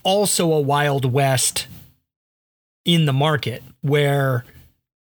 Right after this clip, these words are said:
the big companies are selling, are pushing, the big four are pushing e-bikes, but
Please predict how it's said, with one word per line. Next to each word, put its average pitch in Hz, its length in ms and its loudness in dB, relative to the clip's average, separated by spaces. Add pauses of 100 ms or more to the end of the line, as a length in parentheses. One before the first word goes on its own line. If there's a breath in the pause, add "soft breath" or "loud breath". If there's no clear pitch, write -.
(180)
the 139 140 0
big 185 420 -2
companies 170 640 0
are 139 180 -2
selling, 160 640 0
are 143 120 -2
pushing, 151 500 0
the 139 60 2
big 160 200 0
four 196 400 0
are 135 120 -4
pushing 151 720 -2 (140)
e-bikes, 175 540 -2
but 143 500 -2